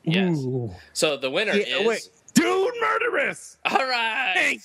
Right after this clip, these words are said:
Speaker 2: you. Thank, I, I couldn't have done it without you, Kevin. I
Speaker 1: Uh,
Speaker 2: couldn't have done it without you rigging the whole thing. I'm so happy. I love those movies. One time I was on the news for the premiere of Return of the King, dressed as a hobbit, and it was a very low point in my life.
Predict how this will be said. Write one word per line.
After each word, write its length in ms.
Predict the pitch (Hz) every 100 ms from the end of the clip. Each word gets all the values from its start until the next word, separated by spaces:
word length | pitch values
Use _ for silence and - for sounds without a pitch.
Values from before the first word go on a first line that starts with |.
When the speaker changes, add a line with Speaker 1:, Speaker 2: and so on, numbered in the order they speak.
| 226
Speaker 2:
you. 120 | 202
Thank, 240 | 208 196
I, 240 | 190 190 190
I 40 |
couldn't 280 | - 220 196
have 100 | 175
done 160 | 175
it 60 | 160
without 260 | 151 147 147
you, 140 | 147
Kevin. 360 | 147 147 147 147
I 300 | 117 123 135
Speaker 1:
Uh, 200 | 139 -
Speaker 2:
couldn't 200 | 214 208
have 100 | 190
done 160 | 175 175
it 40 |
without 280 | 170 156 156
you 140 | 156
rigging 400 | 135 147 143 139
the 100 | 127
whole 240 | 135 127 127
thing. 320 | 170 165 165
I'm 220 | 139 131
so 420 | - - 185 170
happy. 460 | 165 147 147 143 143 - - 127
I 80 |
love 400 | 151 143 185 190
those 260 | 170 175 156
movies. 540 | 165 165 156 156 151 - - -
One 220 | 170 196
time 300 | 180 180 175
I 80 | 160
was 200 | 156 156
on 120 | 151
the 80 | 143
news 600 | 156 175 170 170 160 165
for 100 | 165
the 80 | 147
premiere 520 | 143 156 160 165 165
of 120 | 139 147
Return 240 | 139 165
of 80 | 147
the 80 | 147
King, 400 | 165 165 160 156 - -
dressed 300 | - 170 -
as 100 | 135
a 80 | 110
hobbit, 540 | 156 160 160 156 156
and 80 | 131
it 40 |
was 140 | 117 117
a 40 |
very 260 | 131 143 139
low 180 | 135 135
point 280 | 135 135 127
in 40 |
my 120 | 123
life. 400 | 123 127 131 -